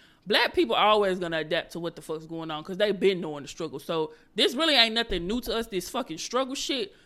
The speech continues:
but we're always gonna figure out a way to make the bag off of it. I'm, and I'm just saying, I don't, I don't know nobody that know how to do abortions, but I'm saying that whole killing it with Kiki, uh, yeah. Yeah.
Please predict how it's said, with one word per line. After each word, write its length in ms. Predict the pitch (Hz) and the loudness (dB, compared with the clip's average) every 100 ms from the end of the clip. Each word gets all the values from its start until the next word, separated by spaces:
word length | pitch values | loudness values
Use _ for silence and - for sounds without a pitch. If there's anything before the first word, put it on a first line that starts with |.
| _ - | _ 0
but 300 | 208 208 - | 2 2 2
we're 160 | 220 | 4
always 340 | 233 226 226 220 | 6 6 4 2
gonna 180 | 202 170 | -4 -6
figure 320 | - 269 240 | -2 0 4
out 200 | 214 170 | 4 2
a 40 | |
way 440 | 170 196 185 165 170 | 2 4 4 2 -4
to 120 | - 214 | -2 0
make 240 | 220 214 | 0 -2
the 60 | 170 | 0
bag 320 | 180 190 160 | 4 6 4
off 240 | 143 - | -2 -4
of 160 | 151 139 | -8 -8
it. 120 | - - - | -10 -14 -2
I'm, 140 | 254 294 | 2 4
and 120 | 262 | 4
I'm 100 | 262 | 4
just 220 | 254 254 | 2 0
saying, 420 | - 302 190 139 - _ _ - | 6 8 6 2 -12 _ _ 2
I 60 | |
don't, 380 | 247 339 311 226 - | 6 8 6 0 0
I 220 | 185 311 | 4 6
don't 140 | 370 | 6
know 100 | 277 | 4
nobody 380 | 247 208 190 185 | 2 4 4 4
that 120 | 180 | 2
know 140 | 180 175 | 0 0
how 100 | 160 | -2
to 60 | |
do 180 | 170 170 | 0 0
abortions, 440 | 160 170 170 170 | 0 0 -2 -2
but 120 | 190 190 | 0 4
I'm 220 | 240 240 | 4 4
saying 380 | - 277 262 214 | 0 2 4 4
that 160 | 240 | 2
whole 560 | 277 269 247 220 208 - _ _ _ _ _ | 4 6 6 6 2 -8 _ _ _ _ _
killing 280 | - 311 285 | 0 2 2
it 120 | 269 | 0
with 100 | 240 | -2
Kiki, 680 | - 339 320 381 339 262 - _ _ _ _ _ _ _ - | 2 4 6 8 6 2 -6 _ _ _ _ _ _ _ 2
uh, 80 | 214 | 6
yeah. 360 | 214 170 165 160 _ _ _ _ _ _ _ _ _ _ | 6 6 2 -8 _ _ _ _ _ _ _ _ _ _
Yeah. 480 | 196 240 170 165 | 4 6 6 4